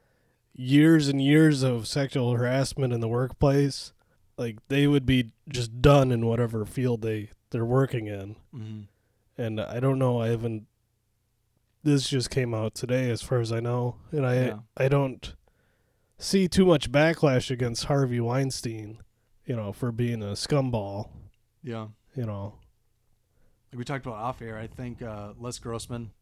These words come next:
Speaker 2: Tom Cruise's character in Tropic Thunder, was at least partly based on Harvey Weinstein.
Speaker 1: Yeah.
Speaker 2: But, I mean, he's a big-time producer.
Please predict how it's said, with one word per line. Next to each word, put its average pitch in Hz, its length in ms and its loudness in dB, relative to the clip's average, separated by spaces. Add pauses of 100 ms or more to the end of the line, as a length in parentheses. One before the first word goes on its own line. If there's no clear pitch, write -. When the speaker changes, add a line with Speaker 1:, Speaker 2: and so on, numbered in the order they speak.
(120)
Speaker 2:
Tom 117 200 -10
Cruise's 120 380 -10
character 117 340 -10
in 104 80 -12
Tropic - 320 -14
Thunder, 120 380 -12
was 117 340 -12 (240)
at 120 80 -14
least 117 300 -10
partly 123 320 -10
based 123 500 -10
on 117 140 -16
Harvey 127 420 -10 (140)
Weinstein. 123 400 -10
Speaker 1:
Yeah. 107 240 -4 (640)
Speaker 2:
But, 127 500 -10 (420)
I 120 40 -18
mean, 220 160 -8
he's 247 300 -8
a 240 40 -10
big-time 117 540 -8
producer. 104 640 -10